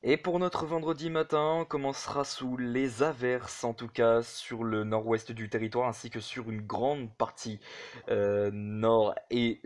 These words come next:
sud du territoire. Une France donc coupée en deux entre averses et soleil, puisque vers l'est, on aura plutôt du soleil, mais ça va pas durer, car dans l'après-midi, eh bien, les... la tempête va progresser, donc le nord-est sera également touché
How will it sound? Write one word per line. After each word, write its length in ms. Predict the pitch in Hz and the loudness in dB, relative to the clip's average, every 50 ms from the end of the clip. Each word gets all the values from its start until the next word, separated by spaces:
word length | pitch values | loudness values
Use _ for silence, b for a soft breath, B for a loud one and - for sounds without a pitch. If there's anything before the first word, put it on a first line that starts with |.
| 85 117 | -12 -12
sud 240 | - - 127 120 | -10 -8 -8 -8
du 160 | 104 117 113 - _ _ _ _ - | -8 -8 -12 -14 _ _ _ _ -2
territoire. 460 | - 127 117 160 190 196 196 147 - B B B B B B B B B | 0 4 6 6 6 6 4 0 -4 B B B B B B B B B
Une 160 | - 127 151 | -6 -6 -4
France 260 | - - 185 185 160 147 | -2 0 0 2 2 2
donc 200 | 170 165 160 - | 0 0 -2 -6
coupée 240 | - 170 - 190 185 | -10 -6 -2 0 0
en 100 | 170 160 | 0 0
deux 160 | 127 120 110 | 0 0 0
entre 360 | 113 120 - - 135 127 - - | 0 0 0 0 0 2 4 4
averses 500 | 139 139 135 147 143 135 - - - - - | 2 4 4 4 2 2 0 -6 -10 -2 4
et 240 | 139 135 139 - - - - 107 | 6 6 6 4 2 -2 -4 -2
soleil, 360 | - - 131 123 123 147 175 | 0 4 4 6 6 4 2
puisque 340 | - - 165 - - - 127 117 113 110 _ _ _ _ _ B B B B B B - | 0 -6 -10 -8 -4 -2 0 0 0 -2 _ _ _ _ _ B B B B B B -12
vers 320 | 107 113 120 131 123 123 | -4 2 6 6 8 8
l'est, 320 | 120 127 135 156 - - 151 | 8 8 6 4 4 0 -2
on 100 | 127 117 | 0 2
aura 180 | 113 117 113 | 2 2 0
plutôt 280 | - - 123 - 143 127 | -2 -4 -8 -6 -6 -6
du 100 | 113 110 | -6 -8
soleil, 460 | - - - 113 110 110 117 135 143 | -8 -2 0 2 4 4 2 2 0
mais 100 | 135 127 | -2 -2
ça 160 | 127 - 135 | 0 2 2
va 140 | 120 120 113 | 4 4 4
pas 160 | - 160 165 | 2 2 -2
durer, 340 | 135 120 117 110 123 139 139 | -2 -2 -2 0 0 -2 0
car 240 | - 156 143 131 127 | 0 0 0 0 0
dans 140 | 120 131 139 | 0 0 0
l'après-midi, 640 | 135 131 - 135 123 123 117 110 110 110 117 127 | 0 -2 -2 -6 -6 -6 -6 -8 -6 -6 -6 -6
eh 20 | 123 | -6
bien, 280 | 113 110 113 123 127 | -4 -2 -2 -2 -2
les... 360 | 117 104 90 78 78 - - B B B B B B B B B B B B B | -2 -6 -8 -8 -12 -14 -16 B B B B B B B B B B B B B
la 160 | 98 113 117 | 4 4 4
tempête 300 | - 127 113 - 120 120 | 4 2 -4 -4 -2 0
va 60 | 123 113 | 0 -2
progresser, 540 | - - 120 117 120 120 120 - 120 123 | -2 -4 -8 -4 -4 -4 -2 0 0 0
donc 380 | 120 113 117 127 - - - - - | 2 0 -4 -6 -6 -10 -14 -12 -10
le 220 | - 107 110 123 143 | -8 -4 -2 -2 0
nord-est 380 | 151 131 123 139 139 - 143 | 0 0 -2 -2 -4 -6 -8
sera 320 | 131 - - 123 127 - - | -10 -10 -8 -6 -6 -6 -6
également 340 | 127 123 123 113 110 117 117 - _ _ _ - | -4 -2 -2 0 0 -2 -4 -6 _ _ _ -14
touché 440 | - - - - - 120 120 - | -12 -10 -8 -6 -4 -4 -4 -6